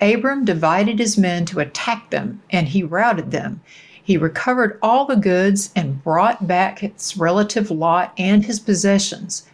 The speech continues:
together with the women and the other people.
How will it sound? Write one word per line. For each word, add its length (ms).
together 500
with 220
the 80
women 680
and 180
the 140
other 220
people. 500